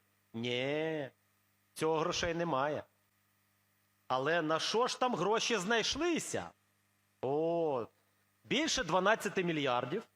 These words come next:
наприклад, знайшлося на такі речі. Марафон, пропаганда. Там є гроші,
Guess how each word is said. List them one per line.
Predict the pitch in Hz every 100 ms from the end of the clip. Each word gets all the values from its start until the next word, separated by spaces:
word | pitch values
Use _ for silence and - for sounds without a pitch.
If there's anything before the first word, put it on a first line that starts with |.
| _
наприклад, | 151 240 269 254 233 175 123 104 - _ -
знайшлося | 123 214 - 359 339 302
на | 220 220
такі | 220 254 247
речі. | 190 123 - 101 90 _ _ _ _ _ _
Марафон, | 110 123 175 233 - 269 143 98 - -
пропаганда. | 151 170 185 170 131 95 90 _ _ _ _ _ _
Там | 185 220 277 277
є | 226 277 269 262
гроші, | 143 151 214 247 - 240 233 202